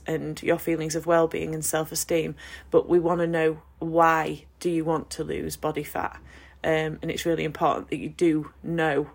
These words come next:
why you're doing it in the first place and that you can constantly remind yourself that it's for, you know, a bigger reason than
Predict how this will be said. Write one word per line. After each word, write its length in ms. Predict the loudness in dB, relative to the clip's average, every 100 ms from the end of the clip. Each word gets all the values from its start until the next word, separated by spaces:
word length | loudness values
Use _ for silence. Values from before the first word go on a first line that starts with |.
| -8
why 340 | 2 6 6
you're 180 | 6 2
doing 260 | 2 2 0
it 120 | -2
in 80 | -4
the 80 |
first 360 | 2 4 4 2
place 300 | 0 2 0 0
and 160 | 0
that 120 | 0
you 120 | -4 -4
can 260 | -6 -6
constantly 640 | -2 0 0 0 -2 -2 -2
remind 400 | 0 2 0 -2
yourself 580 | -2 0 0 0 -4 -14 -16 -14 -16 -2 6
that 240 | 6 6
it's 240 | -2 0 0
for, 360 | 2 2 0 -8 -20 -20 -12 -4
you 80 |
know, 160 | 0 2
a 100 | 2
bigger 340 | 4 6 6 4
reason 640 | 4 2 2 0 -2 -4 -8 -20 -4
than 320 | 2 2 2